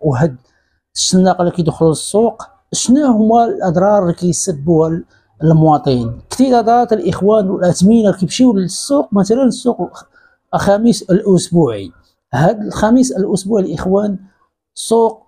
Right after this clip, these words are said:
أسبوعي تينوضوا بكري، هاد الناس كيخدي-، كياخدوا حواله جملة وكيبداو يطلعوا في السوق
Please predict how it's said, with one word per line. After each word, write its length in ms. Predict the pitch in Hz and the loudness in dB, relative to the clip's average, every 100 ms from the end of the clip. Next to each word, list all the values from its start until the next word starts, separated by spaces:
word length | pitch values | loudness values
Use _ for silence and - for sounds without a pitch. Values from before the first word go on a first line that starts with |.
| 196 | -2
أسبوعي 640 | 185 - 170 196 143 175 240 254 | -2 -2 -2 0 0 -2 -4 -12
تينوضوا 420 | - 175 170 147 139 | -2 0 2 0 -2
بكري، 320 | - 220 226 | 0 2 2
هاد 120 | 156 | 2
الناس 380 | 170 190 220 - | 2 4 0 -2
كيخدي-، 480 | 180 156 151 180 180 | -6 -4 -2 -2 -4
كياخدوا 540 | 170 180 - 165 165 - | 0 0 2 0 -2 -4
حواله 420 | - 151 147 135 | -6 -2 0 0
جملة 440 | 127 165 147 117 - _ _ - | 0 2 2 0 -8 _ _ -10
وكيبداو 520 | 175 - 170 151 180 | -6 0 2 2 2
يطلعوا 340 | 165 165 156 143 | 0 -2 0 -2
في 60 | |
السوق 560 | - - 190 196 190 | -6 -6 0 0 -2